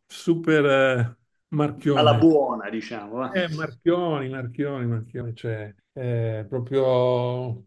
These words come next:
Speaker 1: molto ostenta-, molta ostentazione. Mm, non lo so. Mm,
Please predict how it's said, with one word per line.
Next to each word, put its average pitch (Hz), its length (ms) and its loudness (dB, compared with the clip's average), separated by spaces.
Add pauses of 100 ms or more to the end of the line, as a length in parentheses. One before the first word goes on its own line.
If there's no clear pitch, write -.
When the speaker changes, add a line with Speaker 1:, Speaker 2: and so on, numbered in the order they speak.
(120)
Speaker 1:
molto 151 680 0
ostenta-, 143 840 -4
molta 151 340 0
ostentazione. 123 1120 -6 (220)
Mm, 127 1120 -6 (120)
non 135 400 -6
lo 147 80 -4
so. 139 420 -6
Mm, 120 540 -4